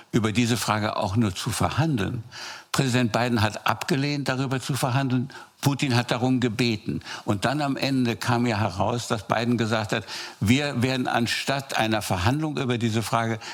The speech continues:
werden wir Sanktionen einführen.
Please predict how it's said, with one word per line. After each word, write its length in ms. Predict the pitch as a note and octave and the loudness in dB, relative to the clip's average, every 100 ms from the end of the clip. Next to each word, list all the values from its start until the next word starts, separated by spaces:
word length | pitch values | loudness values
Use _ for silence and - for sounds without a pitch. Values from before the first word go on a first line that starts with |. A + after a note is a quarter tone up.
| - | -6
werden 400 | G#2 A2 A2 G#2+ | 0 2 2 2
wir 160 | A2 F2+ | 2 0
Sanktionen 1000 | G2 F#2 - - C3 D#3+ B2 D2+ C#2+ F2 _ _ _ _ _ _ | -2 -2 -6 0 0 2 0 0 -4 -8 _ _ _ _ _ _
einführen. 480 | F#2 F2+ E2 F#2 D2+ | -2 -2 -2 -4 -4